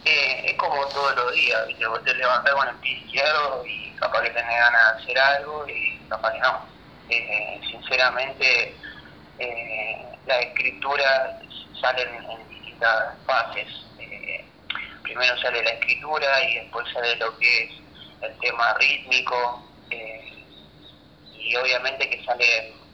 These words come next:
por las ganas de uno, ¿no es cierto? De decir, "Bueno, quiero expresar tal cosa en tal momento".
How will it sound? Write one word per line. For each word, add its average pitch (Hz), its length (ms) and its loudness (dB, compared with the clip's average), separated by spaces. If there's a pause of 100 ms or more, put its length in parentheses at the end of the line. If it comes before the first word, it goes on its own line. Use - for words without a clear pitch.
(500)
por 117 140 0
las 101 200 -2
ganas 120 380 2
de 107 80 -6
uno, 127 280 2
¿no 104 120 -6
es - 60 -8
cierto? 113 420 0
De 107 220 -10
decir, - 360 -10
"Bueno, 117 240 0 (100)
quiero 117 180 0
expresar 120 680 -4 (420)
tal 123 280 -2
cosa 143 640 0 (1080)
en - 160 -18
tal 120 200 2
momento". 120 440 -4